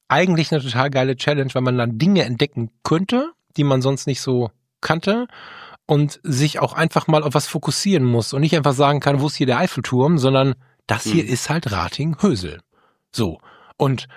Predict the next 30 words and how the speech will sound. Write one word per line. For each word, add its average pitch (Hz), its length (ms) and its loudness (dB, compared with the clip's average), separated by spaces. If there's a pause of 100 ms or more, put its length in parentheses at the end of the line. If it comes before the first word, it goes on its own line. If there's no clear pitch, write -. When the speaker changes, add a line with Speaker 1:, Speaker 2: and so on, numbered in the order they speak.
Speaker 1:
bei - 80 2
Michael 185 460 2
ist - 120 -2
halt - 160 -2
Düsseldorf-Benrath. 135 1000 0
Beim 110 120 0
Lars 135 300 2
ist 165 160 -2
es - 400 -2 (640)
Eilen- 151 300 2
Speaker 2:
Eilenburg. 98 500 -4 (260)
Speaker 1:
Genau, 135 340 2
aber 135 200 2
Eilenburg, 156 280 2
Eilenburg, 110 400 0
ne? 175 200 2
Oder 131 160 0
gibt's 135 160 -6
Speaker 2:
Ja, 135 100 -2
ja. 127 80 4
Speaker 1:
Eilenburg 107 240 2
Stadtteil? 92 420 -2
Speaker 2:
Ja. 101 120 -8
Speaker 1:
Wie 120 180 -2
hast 107 160 -4
du 117 40 -8
das 104 140 -6
jetzt 107 160 -8
für 107 140 -8
dich, 101 260 -12